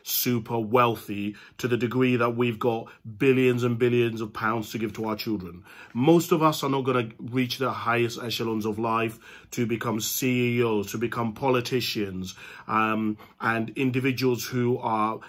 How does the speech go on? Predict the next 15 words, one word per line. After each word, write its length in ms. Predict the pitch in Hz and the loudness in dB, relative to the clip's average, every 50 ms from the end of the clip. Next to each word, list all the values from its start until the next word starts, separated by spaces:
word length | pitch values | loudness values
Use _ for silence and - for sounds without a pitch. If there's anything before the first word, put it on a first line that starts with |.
| - _ | -12 _
maybe 360 | 120 117 123 123 120 110 123 | -2 2 2 2 2 2 -2
perhaps 600 | 110 - 127 113 - 131 120 117 113 - - - - - - _ | -2 -2 -2 -2 2 4 4 4 4 2 -4 -10 -16 -18 -18 _
very 480 | - 110 104 123 127 120 120 117 110 107 - _ - - | -14 -6 2 2 4 4 4 0 -4 -8 -14 _ -20 -2
famous 640 | - 135 120 117 113 117 117 113 113 - - - - - _ - - _ | 0 2 2 2 2 0 -2 -2 -2 -4 -8 -10 -10 -12 _ -20 -20 _
pop 240 | - 156 143 - - | -2 -2 0 0 -4
stars 380 | - - 131 110 107 107 101 | -4 -2 0 0 0 0 -2
or 140 | 113 117 120 | -4 -6 -2
influencers, 760 | - 156 151 151 - 104 95 95 87 - - - - - - - _ _ _ | -2 -2 -2 -2 -4 -6 -6 -6 -8 -10 -10 -12 -12 -14 -16 -18 _ _ _
right? 400 | - 101 107 123 151 208 302 - - - - - - - - - - - | -6 0 2 2 2 2 2 -2 -10 -20 -20 -20 -20 -20 -20 -20 -16 -4
Uh, 180 | - 123 120 120 | 0 2 2 2
so 160 | 120 - 139 | 2 2 0
that 120 | 120 123 117 | 2 2 2
we 180 | 117 127 120 | 2 0 0
can 260 | - 135 117 120 123 | 0 -2 -2 2 4
leverage 460 | 127 131 123 110 123 131 123 117 107 | 4 4 4 4 4 4 4 4 0